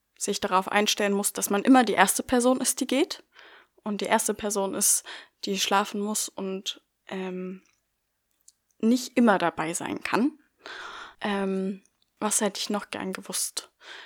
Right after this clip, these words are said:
Es kommt halt auch immer darauf an, auf was sich die, ähm, Betriebe spezialisieren. Wir machen jetzt halt viel mit Naturstein,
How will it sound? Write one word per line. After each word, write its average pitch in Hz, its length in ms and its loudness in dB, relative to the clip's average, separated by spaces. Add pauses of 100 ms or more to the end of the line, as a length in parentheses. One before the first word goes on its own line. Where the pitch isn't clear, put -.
(640)
Es - 180 0
kommt 233 180 2
halt 214 120 4
auch 196 180 0
immer 208 200 2
darauf 190 380 -4
an, 196 320 -2
auf - 180 -8
was 196 160 0
sich 202 200 -4
die, 185 460 -6 (340)
ähm, 190 480 -8
Betriebe 226 480 2
spezialisieren. 202 840 2
Wir 220 80 0
machen 202 280 0
jetzt 196 180 -6
halt 190 200 -6
viel 214 200 0
mit 196 220 -4
Naturstein, 254 840 2